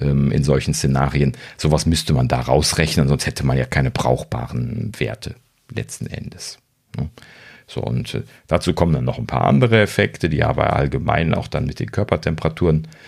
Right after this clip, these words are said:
zu tun haben, dass man eben auf der Oberfläche halt eben keine genaue Kerntemperatur messen kann und die Kerntemperatur aber das Wesentliche ist. Aber man kann das ableiten und darauf schließen, zumindest grob. Und das ist das, was, was sie da wohl scheinbar machen wollen.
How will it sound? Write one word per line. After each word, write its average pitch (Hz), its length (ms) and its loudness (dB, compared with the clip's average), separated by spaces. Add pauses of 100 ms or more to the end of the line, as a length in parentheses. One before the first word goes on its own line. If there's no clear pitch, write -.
(140)
zu - 140 -8
tun 92 320 2
haben, 82 240 4
dass 78 160 0
man 67 100 2
eben 65 220 0
auf 62 160 -6
der - 120 -6
Oberfläche 69 540 -2 (320)
halt - 160 -6
eben - 180 -4 (200)
keine 120 340 4
genaue 101 460 6
Kerntemperatur 92 840 0
messen 85 380 0
kann 82 200 0
und 76 120 -2
die - 80 -2
Kerntemperatur 73 760 0
aber 62 140 0
das - 220 -6
Wesentliche 80 500 0
ist. - 220 -2
Aber 92 140 4
man 78 180 2
kann 69 160 -2
das - 240 -4
ableiten 69 800 -2 (480)
und - 500 -4
darauf - 240 -4
schließen, 90 500 2
zumindest 69 440 0
grob. 73 360 4
Und 65 140 0
das 65 140 0
ist - 160 -10
das, - 120 -8
was, - 180 -8 (100)
was 104 160 -6
sie - 80 -4
da - 180 -6
wohl - 100 -6
scheinbar - 440 -6 (480)
machen 123 400 -4
wollen. 60 240 -4